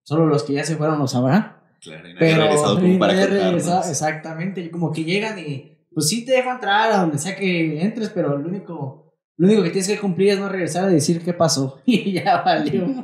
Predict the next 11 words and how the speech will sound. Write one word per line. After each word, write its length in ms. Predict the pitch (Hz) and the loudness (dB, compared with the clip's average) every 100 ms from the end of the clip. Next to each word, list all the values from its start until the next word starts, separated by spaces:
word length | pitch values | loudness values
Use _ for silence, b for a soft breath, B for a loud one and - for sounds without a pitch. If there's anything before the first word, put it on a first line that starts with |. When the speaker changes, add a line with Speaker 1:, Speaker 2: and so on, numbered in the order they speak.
| - 98 | -8 -2
Speaker 2:
Mira, 220 | 110 117 | 0 2
güey, 320 | 110 107 113 | 4 4 0
yo, 60 | 117 | -4
yo 200 | 120 139 | -4 -2
en 80 | |
eso, 480 | 151 156 180 185 - - | 0 0 0 -6 -12 -8
en 180 | 110 98 | -4 -2
lo 120 | 90 | -4
que 140 | 87 | -8
creo 220 | - 120 143 | -2 0 2
mucho, 600 | 151 160 147 127 131 | 0 -2 0 -2 -4